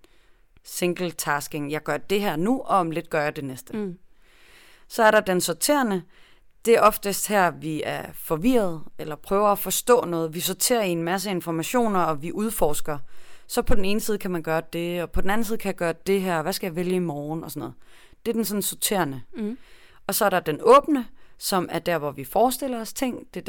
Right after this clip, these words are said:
Speaker 1: der, hvor vi begynder at bruge, øh, tal i metaforer og symboler. Det er her, vi, øh, øh, ser sammenhæng mellem forskellige ting. Øh, for eksempel, hvis man nu sidder øh, ligesom, øh,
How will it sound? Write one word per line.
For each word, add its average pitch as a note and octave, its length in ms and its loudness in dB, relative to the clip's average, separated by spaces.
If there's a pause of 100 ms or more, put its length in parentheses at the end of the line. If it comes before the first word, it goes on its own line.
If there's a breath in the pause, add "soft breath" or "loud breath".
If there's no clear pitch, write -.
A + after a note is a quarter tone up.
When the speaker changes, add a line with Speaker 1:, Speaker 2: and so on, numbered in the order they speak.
(100)
Speaker 1:
der, D#3 60 -6
hvor D3 180 -12
vi C#3+ 200 -12 (140)
begynder D#3+ 580 -4
at C#3+ 80 -12
bruge, C#3+ 400 -12 (500 soft breath)
øh, C#3+ 240 -10
tal E3 300 0
i E3 60 0
metaforer F3+ 760 4
og D3+ 80 -4
symboler. A#3+ 640 4
Det E3+ 200 0
er E3+ 40 -2
her, E3+ 260 0
vi, C#3+ 440 -10
øh, - 380 -12 (580)
øh, - 260 -12
ser E3+ 260 -2
sammenhæng G#3+ 540 2
mellem G3 240 0
forskellige F#3 460 -2
ting. - 300 -4 (800 soft breath)
Øh, D#3 500 -4
for - 120 -4
eksempel, F3+ 380 -2
hvis D#3+ 200 -6
man E3+ 120 -2
nu E3+ 140 -2
sidder E3 420 0 (560 soft breath)
øh, - 600 -10 (360)
ligesom, F#3 540 -2 (540)
øh, - 160 -16